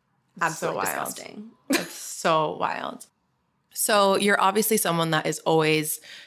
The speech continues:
Speaker 1: pushing yourself and learning and challenging yourself, and it's taken you to where you are today. So I would love for you to tell our listeners any resource that has been super helpful for you in your career that has kind of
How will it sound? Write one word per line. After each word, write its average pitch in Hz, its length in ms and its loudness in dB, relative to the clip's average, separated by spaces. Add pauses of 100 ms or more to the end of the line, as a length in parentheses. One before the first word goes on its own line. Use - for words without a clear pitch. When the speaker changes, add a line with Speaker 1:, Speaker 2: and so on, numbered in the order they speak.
Speaker 1:
pushing 214 260 0
yourself 175 540 2
and 170 180 0
learning 170 380 2
and 160 80 -2
challenging 160 360 0
yourself, 160 680 0
and 156 600 2 (180)
it's 156 200 -6
taken 165 240 -2
you 156 100 0
to 160 60 2
where 160 100 2
you 156 120 0
are 151 100 2
today. 147 320 -2
So 165 260 -2
I 185 460 2
would 185 220 -2
love 180 480 2
for 214 120 0
you 165 260 4
to 165 160 -6
tell 156 360 0
our 160 180 4
listeners 151 720 -2
any 180 220 2
resource 175 580 2
that 170 100 -4
has 156 120 -2
been 160 140 -2
super 165 180 -4
helpful 160 320 -2
for 165 160 -6
you 156 240 0
in 156 140 -2
your 156 100 0
career 208 460 2
that 180 100 0
has 160 140 -4
kind 160 160 0
of 156 260 -2